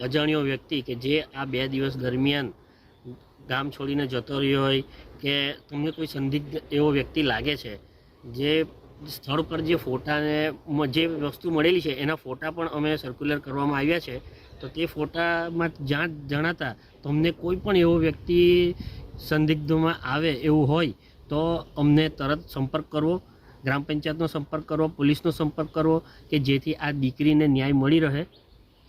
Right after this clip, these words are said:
અમને પોલીસ તરફથી આશા છે કે પોલીસ અમારી મોતીવાડા ગામની આ દીકરીને ન્યાય અપાવશે અને એ ગુનેગારને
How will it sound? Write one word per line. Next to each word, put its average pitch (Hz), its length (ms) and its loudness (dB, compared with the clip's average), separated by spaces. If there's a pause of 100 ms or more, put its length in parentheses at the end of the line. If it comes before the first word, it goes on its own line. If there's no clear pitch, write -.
(1800)
અમને 147 200 -10
પોલીસ 139 360 -12
તરફથી 151 560 -4
આશા 143 360 -10
છે 156 200 -8 (380)
કે 147 120 2 (600)
પોલીસ 156 220 4 (400)
અમારી 160 400 6 (460)
મોતીવાડા 143 460 2
ગામની 139 380 4
આ 143 100 0
દીકરીને 139 580 4
ન્યાય 135 300 4
અપાવશે 139 440 0 (380)
અને 151 240 4 (180)
એ 170 180 4
ગુનેગારને 143 760 6